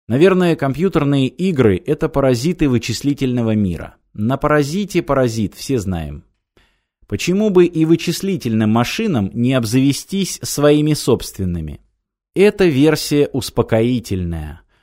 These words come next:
Куда интереснее и страшнее представить, что именно игры и стали венцом эволюции, вытеснив и человека, и рюмку коньяка с лимоном, и всех прочих кандидатов на роль повелителей мироздания.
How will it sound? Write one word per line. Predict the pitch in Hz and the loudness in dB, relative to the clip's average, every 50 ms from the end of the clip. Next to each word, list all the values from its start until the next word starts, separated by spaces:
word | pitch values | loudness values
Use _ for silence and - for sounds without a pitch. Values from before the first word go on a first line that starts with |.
| - - _ _ _ | -20 -20 _ _ _
Куда | - 104 92 110 135 160 175 - | -8 -2 2 4 6 6 6 4
интереснее | 151 143 123 - 131 131 135 147 165 156 - - 147 139 135 127 | 2 0 0 2 2 2 4 4 4 2 2 0 -2 -2 -2 -4
и | - 127 | -4 -8
страшнее | - - - 123 113 - - 135 139 151 151 139 | -6 -2 -2 -2 -2 0 -2 -2 0 0 0 0
представить, | 113 - 120 117 - - - 147 151 156 143 127 113 - | 0 0 -2 -2 -2 -2 0 2 4 4 4 4 2 0
что | - - - 113 | -4 -4 -2 -2
именно | 123 131 139 135 131 135 135 | 0 0 0 0 0 0 0
игры | 127 - - 151 160 165 151 120 127 120 | -2 -4 -6 -4 -2 0 0 2 2 0
и | - - 131 | 0 -2 -4
стали | 113 - - - - 156 165 156 151 139 | -6 -6 -6 -2 0 2 2 4 4 4
венцом | 127 117 120 123 117 - - 135 135 135 127 | 4 4 2 0 0 0 0 2 2 2 0
эволюции, | - 117 113 117 117 117 127 139 135 117 - - - 98 85 78 90 - - - - - - | 0 0 2 4 4 4 4 2 2 0 -2 -6 -6 -6 -6 -6 -8 -12 -18 -20 -20 -12 -6
вытеснив | 101 98 123 147 143 143 123 107 - 113 101 92 - - | 0 4 6 6 4 4 0 -4 -2 -2 -2 -2 -4 -8
и | 110 - | -14 -10
человека, | - - 104 95 95 95 98 123 156 170 165 165 - 147 147 | -6 -4 -2 0 0 0 2 2 2 2 2 0 -2 -4 -4
и | - - 120 113 | -2 -2 0 0
рюмку | 110 131 135 120 - 110 98 | 2 2 2 2 0 -2 -4
коньяка | - 107 101 101 95 90 - - 131 143 151 143 | -2 -2 -2 -2 -2 -4 -4 -2 0 2 2 0
с | - - | 0 -2
лимоном, | 135 131 131 131 131 131 131 127 123 117 110 - - - _ _ _ _ _ _ | -2 0 0 2 2 2 2 2 0 0 -2 -4 -8 -20 _ _ _ _ _ _
и | - 123 110 | -6 -4 -4
всех | 101 - - - 196 190 - - | -4 -2 0 2 2 2 2 0
прочих | - 127 139 156 151 - - 135 - | 0 2 2 2 2 0 -2 -6 -4
кандидатов | - 127 107 95 101 104 95 123 139 147 104 147 135 - | -2 -2 0 0 0 0 0 0 0 0 -2 -4 -6 -4
на | - 113 107 | -2 0 0
роль | 104 110 123 135 123 | 2 2 2 2 0
повелителей | - 107 95 95 95 90 98 101 95 - - 101 98 95 | 0 -2 -2 -2 -2 -2 -2 -4 -6 -6 -6 -4 -4 -2
мироздания. | 92 90 90 92 87 85 92 92 85 80 73 73 71 69 71 - | -2 -2 -4 -4 -4 -6 -6 -8 -8 -8 -8 -10 -12 -14 -14 -18